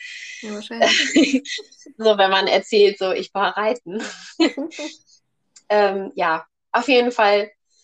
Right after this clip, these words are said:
Speaker 2: sind die Reaktionen sehr, sehr unterschiedlich und ich glaube auch, dass man durch so eine heftige Reaktion, wie kannst du nur, auch sehr verunsichert werden kann.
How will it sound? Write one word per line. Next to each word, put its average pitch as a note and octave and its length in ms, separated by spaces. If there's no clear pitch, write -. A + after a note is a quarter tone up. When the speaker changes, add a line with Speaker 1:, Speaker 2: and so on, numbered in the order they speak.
Speaker 2:
sind D#4 300
die D4 80
Reaktionen B3+ 800
sehr, B3 240
sehr B3 180
unterschiedlich A3 580
und G3+ 80
ich G#3+ 120
glaube A3 280
auch, G#3 60
dass G#3 200
man G#3 140
durch G#3 200
so G#3+ 80
eine G#3+ 420
heftige A3 560
Reaktion, G#3+ 680
wie G3+ 120
kannst A3 400
du G3+ 60
nur, G3 300
auch - 80
sehr G3+ 300
verunsichert F#3 680
werden - 260
kann. - 320